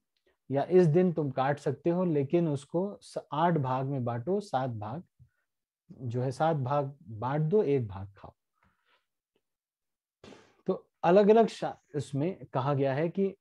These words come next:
बाइबल में ये कहा गया है कि तुम लोग अभी समझ नहीं सकते हो। मैं बताना तो चाहता हूँ, कुरान ये कहता है कि तुम अपने पत्नी और अप-, अपनी जो माँ और अपनी, अपनी बहन से संग नहीं करना चाहिए।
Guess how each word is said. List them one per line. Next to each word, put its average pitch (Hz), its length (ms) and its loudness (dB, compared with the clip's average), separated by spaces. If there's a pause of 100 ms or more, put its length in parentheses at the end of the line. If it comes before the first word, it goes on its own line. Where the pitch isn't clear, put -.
(200)
बाइबल 147 400 4
में 202 100 4
ये 190 100 4
कहा 160 240 -2
गया 170 160 -2
है 196 120 -2
कि 196 120 -6
तुम 185 260 0
लोग 208 140 6
अभी 202 160 4
समझ 202 340 -2
नहीं 214 160 0
सकते 190 320 -4
हो। 104 200 -8 (600)
मैं 127 120 -2
बताना 156 360 2
तो 190 120 4
चाहता 156 300 -2
हूँ, 120 160 -8
कुरान 156 340 2
ये 185 100 2
कहता 156 280 -2
है 180 120 0
कि 202 280 -6 (580)
तुम 170 140 2
अपने 185 280 4
पत्नी 196 540 2
और 180 160 -2
अप-, 131 300 -8
अपनी 156 360 0
जो 185 140 2
माँ 151 360 2
और 156 220 -4
अपनी, 156 400 -2 (460)
अपनी 135 300 -2
बहन 147 340 0
से - 260 -10 (440)
संग 143 320 -6
नहीं 160 240 -2
करना 120 280 -8
चाहिए। 98 320 -18